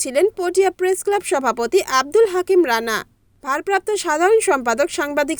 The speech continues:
সেলিম চৌধুরী, জান্নাতুল মাওয়া ঐশী, পাপিয়া বিশ্বাস, আব্দুল হান্নান, জালালউদ্দিন ছোটন প্রমুখ। অনুষ্ঠানে উপস্থিত থেকে স্কুল ভিত্তিক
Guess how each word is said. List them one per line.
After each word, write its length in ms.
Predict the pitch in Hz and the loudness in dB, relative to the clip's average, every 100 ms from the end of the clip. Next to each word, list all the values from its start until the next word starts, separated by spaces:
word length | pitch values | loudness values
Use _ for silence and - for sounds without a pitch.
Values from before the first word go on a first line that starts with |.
| - | 0
সেলিম 260 | 330 403 466 | 4 6 6
চৌধুরী, 420 | 311 233 254 240 202 - _ _ _ | 2 2 -2 -4 -4 -8 _ _ _
জান্নাতুল 500 | 269 285 339 381 453 370 | -4 -2 -2 0 2 4
মাওয়া 220 | 294 302 311 285 | 4 2 2 0
ঐশী, 320 | 294 - 226 180 _ _ _ _ | 0 -2 -4 -6 _ _ _ _
পাপিয়া 380 | 277 285 359 427 427 | -6 -4 -2 -2 -2
বিশ্বাস, 420 | 294 262 269 220 202 - _ _ _ | -4 -4 -2 -2 -4 -12 _ _ _
আব্দুল 400 | - 269 277 466 392 | -8 -8 2 2 2
হান্নান, 420 | 247 233 233 214 - _ _ _ _ | -2 -2 -4 -4 -8 _ _ _ _
জালালউদ্দিন 640 | 233 269 302 403 415 403 480 - | -6 -2 2 2 2 4 2 4
ছোটন 280 | 330 359 392 | 0 4 2
প্রমুখ। 360 | 370 302 254 208 - _ _ _ _ _ | 4 2 2 -4 -8 _ _ _ _ _
অনুষ্ঠানে 420 | 285 339 - 330 320 | -10 -8 -4 -2 -2
উপস্থিত 380 | 339 466 - 349 - | -2 -4 0 0 0
থেকে 220 | 254 226 381 370 | -6 -4 -2 -2
স্কুল 240 | - 370 359 | 0 2 4
ভিত্তিক 280 | 370 359 381 | 2 0 -6